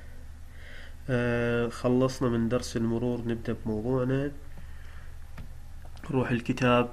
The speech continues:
آه، كتاب تسعمية وستاش. هذه عائلة ال إم دي إس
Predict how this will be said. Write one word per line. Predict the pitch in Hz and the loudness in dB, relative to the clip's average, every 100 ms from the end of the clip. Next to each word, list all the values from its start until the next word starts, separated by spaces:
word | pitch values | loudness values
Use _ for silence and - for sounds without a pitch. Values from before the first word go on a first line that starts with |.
| 131 | 0
آه، | 117 113 110 107 107 110 107 - - | 2 2 2 0 0 -2 -4 -6 -8
كتاب | - 110 | -2 -2
تسعمية | - 117 107 117 | 0 -2 0 0
وستاش. | - - 127 139 - - - - - - - | -2 4 4 4 -2 -8 -10 -12 -12 -12 -10
هذه | - 127 120 113 110 | 4 6 8 4 4
عائلة | 107 - 104 117 117 113 - - | 0 -2 0 0 2 -2 -4 -4
ال | 113 107 113 113 | -2 0 -2 0
إم | 113 | 0
دي | 110 113 127 | 0 0 0
إس | 131 - | -2 -12